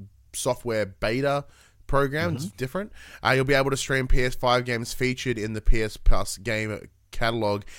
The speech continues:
Speaker 1: as well as supported titles that you already own. It appears, excuse me, you will be able to choose a streaming resolution of up to four K, depending on how speedy your internet is. Uh, there is no word on when, on whether P S five streaming will launch for all P S Plus members,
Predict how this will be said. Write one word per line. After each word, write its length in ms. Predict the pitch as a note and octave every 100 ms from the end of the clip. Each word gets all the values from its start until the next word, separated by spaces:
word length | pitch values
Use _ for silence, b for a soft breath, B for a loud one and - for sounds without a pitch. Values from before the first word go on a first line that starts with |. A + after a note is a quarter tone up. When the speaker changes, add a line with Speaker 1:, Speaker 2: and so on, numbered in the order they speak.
| B -
Speaker 1:
as 160 | A2
well 240 | A#2 A#2 A#2
as 100 | -
supported 440 | B2 - B2+ B2+
titles 380 | - A#2 A2+ A#2
that 180 | G#2 B2+
you 80 |
already 360 | - E2+ F2+ F#2
own. 500 | A2+ A2+ F#2+ B1+ C2 - B B B -
It 120 | B2+
appears, 460 | C3 D#3+ F3 F3 - B B -
excuse 220 | - G#2+ G#2+
me, 200 | A2+ - _ _ _ - _ _ _ - _ _ _ - -
you 140 | B2 C3
will 100 | B2+
be 80 |
able 240 | A#2+ B2 A#2+
to 100 | A2+
choose 300 | - C3 B2+
a 100 | A#2
streaming 380 | - D3+ E3+ D#3+
resolution 520 | D3+ C#3+ C3+ C3 C#3
of 60 |
up 180 | G2 G#2+
to 100 | -
four 360 | - - A2+ C#3
K, 420 | - B2 A#2+ D#3+ - B B
depending 360 | A2 - A#2+
on 100 | A#2+
how 180 | B2 A2+
speedy 400 | - - F#2+ F#2+
your 180 | G2 G2+
internet 480 | B2+ B2+ F#2+ - D#2+
is. 280 | C2 - - B B B -
Uh, 320 | A2 A#2 A2+
there 220 | A#2 C#3
is 140 | E3 E3
no 160 | E3
word 420 | C#3 B2+ C3 D3
on 160 | C#3 A#2
when, 400 | A#2 A2 - - -
on 440 | G2+ G2+ G2+ F2+
whether 280 | G#2+ G#2+ G#2
P 200 | - A#2
S 140 | A2+
five 240 | - A2 G#2
streaming 360 | - G#2+ G#2+
will 140 | G#2 G#2+
launch 300 | G#2+ G#2+ -
for 100 | -
all 260 | G#2+ C3+
P 140 | C3+ B2+
S 140 | A2+
Plus 280 | - A2+ -
members, 480 | A2 G#2 G2+ G2